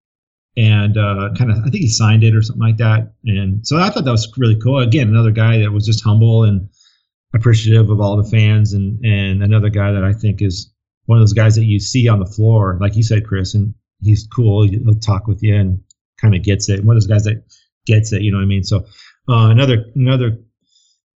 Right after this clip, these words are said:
uh, cool meeting with him, not at a celebration, but somewhere else. But he's definitely like that at celebrations too. Um, number four for me, I'm gonna, I'm gonna go back to Celebration three.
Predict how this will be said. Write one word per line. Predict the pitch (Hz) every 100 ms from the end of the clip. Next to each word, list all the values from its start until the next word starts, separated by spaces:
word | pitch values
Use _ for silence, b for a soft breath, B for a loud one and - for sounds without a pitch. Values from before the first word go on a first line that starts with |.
| _ -
uh, | 135 135 117
cool | - 151 135 113 110
meeting | 127 131 127
with | 113 110
him, | 135 139
not | 160 196
at | 175
a |
celebration, | 151 165 123 123 113 123
but | 110 110
somewhere | 113 107 95
else. | 101 87 -
But | 110 110
he's | 110 135
definitely | 139 117 120
like | 101 95
that | 98 87
at |
celebrations | - 92 90 92 - 90
too. | - 107 98 90 _ _ _ -
Um, | 117 117 113 104 98 - _ _ _ - _ _ _ -
number | 240 277
four | 202 214 269
for | -
me, | 123 113 117
I'm | 139
gonna, | 220 160 110 -
I'm |
gonna | 180
go | 170 156
back | 135 135 117 -
to | 127 123 120 113
Celebration | 139 127 127 107 107
three. | 131 135 110 104